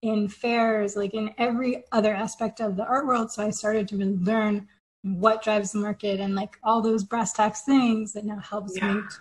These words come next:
Speaker 1: to, again, kind of disrupt what other things are doing and other business models are doing and do something different while still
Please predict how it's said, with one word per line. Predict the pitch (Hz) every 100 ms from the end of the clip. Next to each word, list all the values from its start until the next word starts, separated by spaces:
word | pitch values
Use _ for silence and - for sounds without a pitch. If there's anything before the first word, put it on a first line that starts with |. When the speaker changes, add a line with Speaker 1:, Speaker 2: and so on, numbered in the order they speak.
| -
Speaker 1:
to, | 202 190 196 _ _ _ _ -
again, | 202 190 190
kind | 190 208
of | 196
disrupt | 202 208 220 220
what | 208
other | 202 202
things | 202 190
are | 196
doing | 185 196 196 190 190
and | 185
other | 185 190 185
business | 202 185 190 202
models | 196 196
are | 190
doing | 160 190 190 202
and | 202
do |
something | 190 180 180 185
different | 254 254 240 220
while | 208 208
still | - - 220 214 208 202